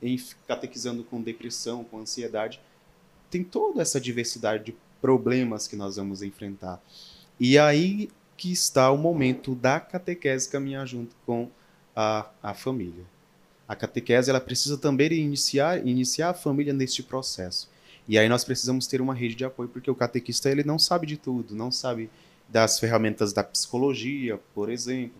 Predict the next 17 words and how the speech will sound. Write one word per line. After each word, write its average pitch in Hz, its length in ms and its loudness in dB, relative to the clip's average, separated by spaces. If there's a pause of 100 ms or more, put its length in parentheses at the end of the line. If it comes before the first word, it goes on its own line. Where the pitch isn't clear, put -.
pra 113 260 0 (100)
au-, 117 300 2
aconselhar 123 500 -4
um, 123 140 -6 (180)
um 120 140 -10
catequizando 113 640 -4
que - 100 -14
tá 110 100 -4
com 107 160 -8
depressão, 117 640 -4
com 101 200 -8
ansiedade. 113 600 0 (480)
Com 220 300 8
essa 175 300 6
rede 135 340 2
de 127 80 4
apoio, 131 580 0